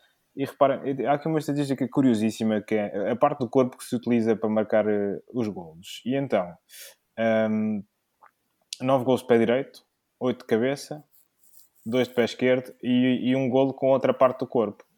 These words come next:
Eh, eu gostava de saber qual é, mas, eh, eh, o, claramente o,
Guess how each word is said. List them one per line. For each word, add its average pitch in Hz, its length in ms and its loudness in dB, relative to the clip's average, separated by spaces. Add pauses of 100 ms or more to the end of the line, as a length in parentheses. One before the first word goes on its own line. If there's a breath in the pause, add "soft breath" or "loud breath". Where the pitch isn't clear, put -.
(380)
Eh, 92 460 -12
eu 117 120 -2
gostava 120 260 0
de 117 60 -18
saber 110 200 0
qual 110 220 0
é, 92 120 -4 (120)
mas, 98 340 -8
eh, 98 640 -4
eh, 92 220 -12
o, 98 240 -10
claramente 104 560 -4
o, 104 160 -6